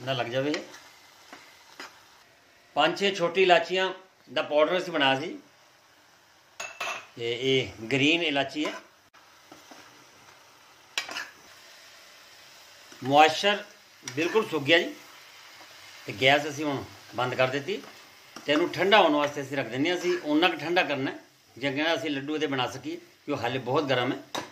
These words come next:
ਤੇ ਜਦੋਂ ਇਹ ਠੰਡਾ ਹੋਏਗਾ, ਫਿਰ ਇਹਦੇ ਅਸੀਂ ਲੱਡੂ ਬਣਾਵਾਂਗੇ। ਪਪੀਤਾ ਠੰਡਾ ਹੋ ਗਿਆ ਜੀ, ਤੇ ਹੁਣ ਅਸੀਂ ਲੱਡੂ ਬਣਾਉਣੇ ਸ਼ੁਰੂ ਕਰਦੇ ਹਾਂ। ਬਸ ਉਨਾ ਕੁ ਗਰਮ ਹੈ ਜਿੰਨੇ ਕੁ ਨਾਲ ਅਸੀਂ ਲੱਡੂ ਬਣਾ ਸਕਦੇ ਹਾਂ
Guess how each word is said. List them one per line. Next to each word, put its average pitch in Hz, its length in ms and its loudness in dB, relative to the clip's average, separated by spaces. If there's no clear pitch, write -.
ਤੇ 113 80 -14
ਜਦੋਂ 120 220 -4
ਇਹ 143 80 2
ਠੰਡਾ 147 260 -2
ਹੋਏਗਾ, 143 240 0
ਫਿਰ 139 180 -6
ਇਹਦੇ 135 180 -4
ਅਸੀਂ 175 240 -12
ਲੱਡੂ 120 260 -4
ਬਣਾਵਾਂਗੇ। 113 420 -4
ਪਪੀਤਾ 170 400 0
ਠੰਡਾ 190 320 4
ਹੋ 170 140 4
ਗਿਆ 175 120 4
ਜੀ, 180 100 -4
ਤੇ 151 80 -12
ਹੁਣ 165 120 -4
ਅਸੀਂ 170 100 -2
ਲੱਡੂ 156 240 -2
ਬਣਾਉਣੇ 160 240 2
ਸ਼ੁਰੂ 165 200 -4
ਕਰਦੇ 156 300 2
ਹਾਂ। - 140 -8
ਬਸ 135 140 -6
ਉਨਾ 160 340 4
ਕੁ 196 140 2
ਗਰਮ 165 300 6
ਹੈ 185 100 4
ਜਿੰਨੇ 156 260 0
ਕੁ 151 60 0
ਨਾਲ 165 180 4
ਅਸੀਂ 147 100 -2
ਲੱਡੂ 143 220 -2
ਬਣਾ 131 200 0
ਸਕਦੇ 131 300 -6
ਹਾਂ 226 60 -10